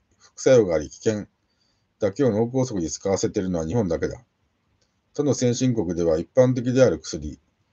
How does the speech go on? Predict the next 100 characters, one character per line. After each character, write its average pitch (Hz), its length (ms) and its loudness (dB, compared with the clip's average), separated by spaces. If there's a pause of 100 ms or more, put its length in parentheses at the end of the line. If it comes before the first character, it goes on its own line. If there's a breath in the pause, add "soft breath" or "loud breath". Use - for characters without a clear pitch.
(340)
危 135 100 0
険、 131 160 2
危 - 100 -14
険 143 160 4
が 135 100 6
少 135 160 -2
な 135 140 4
く 101 100 -4
副 - 200 -14
作 131 160 6
用 113 60 4
も 87 80 -2
少 - 200 -10
な 98 100 -2
い 87 80 0
を 80 60 -4
日 80 80 -6
本 120 160 0
で 87 80 0
は 80 60 0
使 - 200 -4
わ 104 80 4
せ 95 120 -4
て 90 100 -6
い 82 40 -4
な 76 140 -6
い。 - 60 -16 (1120)
お 113 60 -4
そ 156 100 0
ら 123 120 8
く - 60 -6
こ 135 100 -2
れ 147 100 6
に 151 80 2
よ 151 60 6
り 147 100 4
死 143 160 -4
ん 147 60 2
だ 147 100 4
日 135 80 6
本 143 140 2
人 143 140 2
の - 100 2
数 87 240 0
は 85 100 6
薬 - 220 0
害 139 180 6
エ 143 60 8
イ - 20 2
ズ 123 120 -2
の 90 100 -2
被 92 100 -6
害 113 140 6
者 120 140 0
数 101 120 -4
な 85 100 -2
ど 73 100 -12
は 120 60 2
る 127 100 -2
か - 80 -2
に 80 100 -2
上 104 140 0
回 117 100 4
っ 107 40 0
て - 120 -12
い - 20 -8
る 65 40 -6
は - 60 -8
ず - 140 -16
だ。 - 60 -20 (1400)
こ 120 80 -2
れ 139 80 6
は 131 60 6
医 123 140 2
療 151 140 8
利 151 120 2
権 120 220 4
と - 100 -8
治 - 260 -8
療 131 160 2
研 131 220 2
究 120 120 -2
の 90 80 -2
怠 104 160 2
慢 107 180 0
に 104 120 0
よ 101 60 0
り 95 80 -4
人 - 180 -6
殺 131 200 2
し - 60 -4
の 135 100 2
よ 127 80 4
う - 20 0
な 82 80 -2
も 85 120 0
の 87 80 0
で 76 100 -4
あ - 20 -8
る。 - 80 -14